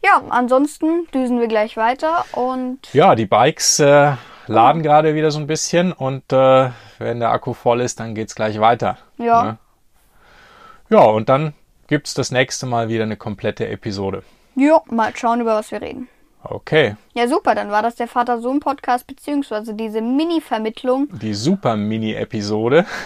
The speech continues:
Speaker 1: Und ich glaub, das Outro kann ich schon so sagen. Besucht uns auch auf w w w vatersohnpodcast punkt d e.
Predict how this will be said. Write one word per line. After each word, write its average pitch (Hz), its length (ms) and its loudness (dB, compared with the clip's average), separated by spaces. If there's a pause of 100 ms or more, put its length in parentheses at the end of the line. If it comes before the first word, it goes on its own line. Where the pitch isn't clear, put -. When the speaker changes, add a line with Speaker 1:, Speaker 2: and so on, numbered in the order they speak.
(220)
Speaker 1:
Und 262 720 4 (680)
ich 240 160 -2
glaub, 226 180 0
das 214 200 -2
Outro 214 260 -2
kann 220 200 -12
ich - 140 -12
schon 190 220 -10
so 196 140 -8
sagen. 190 500 -8 (140)
Besucht 320 260 0
uns 269 160 2
auch 247 140 2
auf 233 180 4
w 208 80 -6
w 247 280 -2
w 220 160 2
vatersohnpodcast 220 840 -2
punkt 285 260 -2
d - 160 -8
e. 233 340 -2